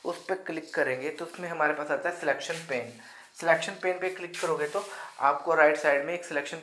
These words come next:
pane दिखाई देगा, जिसमें हम किसी भी object को select या deselect कर सकते हैं वहीं पर ही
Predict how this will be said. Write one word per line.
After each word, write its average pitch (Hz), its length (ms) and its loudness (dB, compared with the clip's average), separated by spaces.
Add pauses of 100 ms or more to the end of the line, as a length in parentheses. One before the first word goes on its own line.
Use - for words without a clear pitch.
pane 156 220 -2
दिखाई 131 260 -4
देगा, 110 300 -6 (480)
जिसमें 170 320 -2
हम 180 260 2 (420)
किसी 185 200 -2
भी 180 80 4
object 175 380 2
को 175 60 -2
select 156 440 0
या 160 80 0
deselect 147 400 -8
कर 120 120 -4
सकते - 340 -14
हैं 107 100 -8
वहीं 104 180 -12
पर 101 180 -12
ही 95 80 -18